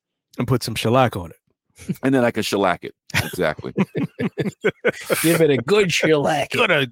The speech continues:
Speaker 1: good shellacking.
Speaker 2: What I do is I go down to Pergamon to get a, <laughs> you gotta be an old motherfucker to remember Pergamon.
Speaker 3: Yeah.
Speaker 2: I go
Speaker 1: But wait
Speaker 2: down
Speaker 1: a
Speaker 2: to
Speaker 1: minute,
Speaker 2: the,
Speaker 1: though.
Speaker 2: the Times Square stores, the T S S stores there.
Speaker 3: T S S, wow.
Speaker 1: Just thinking about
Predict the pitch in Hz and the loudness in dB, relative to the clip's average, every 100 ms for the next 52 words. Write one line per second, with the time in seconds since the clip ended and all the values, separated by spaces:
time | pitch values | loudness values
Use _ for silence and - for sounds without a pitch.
0 | - - 226 131 - 107 98 87 - - | -6 -2 -2 -2 -6 -6 -8 -8 -12 -20
1 | _ - - 151 165 180 127 147 131 139 | _ -12 -2 2 2 0 -2 -2 0 0
2 | 151 151 143 127 110 - 165 123 110 92 | 0 2 2 0 0 2 2 2 0 -2
3 | 73 - - _ _ - - 226 110 120 | -4 -10 -20 _ _ -12 -8 -6 -2 0
4 | 113 107 98 90 - 92 - - 78 - | 2 2 2 -2 -6 -4 -4 -2 -4 -2
5 | 120 120 101 95 87 101 92 87 87 107 | 0 2 2 2 4 4 4 0 0 0
6 | 92 82 78 82 - - 92 76 65 - | 0 -2 -2 -2 -2 0 0 -2 -6 -10
7 | 190 - 101 - - 156 196 202 208 190 | -12 -6 -6 -4 -4 0 2 2 2 0
8 | 135 117 113 101 _ _ _ - 113 - | 0 0 -2 -6 _ _ _ -8 -8 -2
9 | 170 180 160 - 180 160 - 117 85 - | 0 0 -2 -2 0 0 -2 -2 -2 -6
10 | 95 185 151 - 160 - - 175 - - | -8 -4 -4 0 -2 -2 -4 -4 -4 -8
11 | - - - 117 117 107 98 - 95 95 | -8 -10 -8 -2 0 0 -2 -4 -4 -4
12 | - 131 147 320 - 226 214 143 127 113 | -8 -6 -2 0 2 0 2 2 2 0